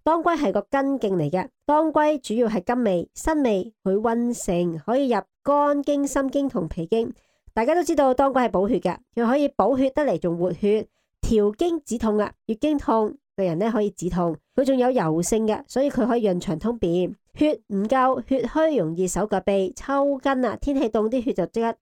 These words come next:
凍咗，好容易呢手腳變得白色，啲指甲白色，又抽筋又凍又緊嘅，就好啱當歸啦。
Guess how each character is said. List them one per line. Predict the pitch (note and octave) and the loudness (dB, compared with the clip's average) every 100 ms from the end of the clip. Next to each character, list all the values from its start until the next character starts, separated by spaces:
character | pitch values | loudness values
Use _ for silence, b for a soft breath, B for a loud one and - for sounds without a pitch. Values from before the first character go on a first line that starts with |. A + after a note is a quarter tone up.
| _ - | _ -4
凍 | F#3 F#3+ F#3 | -2 0 0
咗， | F3 G3+ _ _ | -2 -4 _ _
好 | B3 B3+ | 0 0
容 | |
易 | G3 | 2
呢 | A3+ | 0
手 | A#3 G#3 | 0 0
腳 | G3+ | 0
變 | G3 G3 | -2 -2
得 | |
白 | G#3+ E3+ E3+ | -2 -6 -6
色， | - | -6
啲 | A#3 - A#3 | -4 -4 -8
指 | G3 | -4
甲 | G3+ | -4
白 | F3 F3 D#3 | -2 -4 -4
色， | - A#3 | -6 -4
又 | F3+ E3+ | -2 -2
抽 | - B3 A#3+ | -2 -4 -2
筋 | A#3+ | 0
又 | G3+ F3 | -2 -2
凍 | F#3+ F3+ - _ _ | -2 -2 -4 _ _
又 | F#3 | -6
緊 | F3 D#3 F3+ | -4 -4 -2
嘅， | A#3 G3 - _ | 0 -2 -6 _
就 | G#3 | -2
好 | F#3+ A3+ | 0 0
啱 | C4 C4+ - | 0 -2 -2
當 | B3 A#3+ A#3+ | 0 0 0
歸 | A#3 | 0
啦。 | G3+ | 0